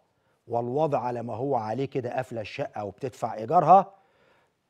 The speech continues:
بالتالي مفيش حد من أولادها يعتبر ممتد له عقد الإيجار بعد وفاتها. ليه؟ عشان هؤلاء الأولاد ما أقاموش في هذه العين مدة سنة سابقة على تاريخ وفاتها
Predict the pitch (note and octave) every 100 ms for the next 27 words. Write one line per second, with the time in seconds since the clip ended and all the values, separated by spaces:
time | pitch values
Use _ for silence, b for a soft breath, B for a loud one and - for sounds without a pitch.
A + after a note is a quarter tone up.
0 | _ _ A#2 - - D#3 D3+ D3+ D3 A#2
1 | G#2+ - D#3+ C#3+ - - - D3+ C3+ G#2
2 | A2 B2 D3+ - A2+ A2 C#3 B2 A#2 A2+
3 | G#2 D3 C3+ A#2+ A#2+ B2+ A#2 A#2 G2 C3
4 | C#3 A#2 F#2+ C3 - F#2+ A2+ A2+ A2+ G#2+
5 | G2 B2+ A#2 F#2+ A#2+ G#2 G#2 G2 G#2 -
6 | A#2 B2+ B2+ B2 A#2 A2 G2+ _ _ _
7 | _ _ _ _ _ _ _ _ G2 G#2+
8 | D#3 E3+ D#3+ C3 C3 A#2+ C#3+ D3+ C#3+ C3
9 | B2 C3 B2+ - A#2 - B2 B2+ B2 C3+
10 | D3 C#3 - A2+ A2+ C3+ A#2+ A#2+ A2 A#2+
11 | C3+ C3 b b - C#3+ E3+ A#2+ B2 A2+
12 | - C#3+ C#3+ B2 - - C3 C#3+ - D#3
13 | C3 A2+ G2+ G2+ G2+ A#2+ - C#3+ B2 D3+
14 | -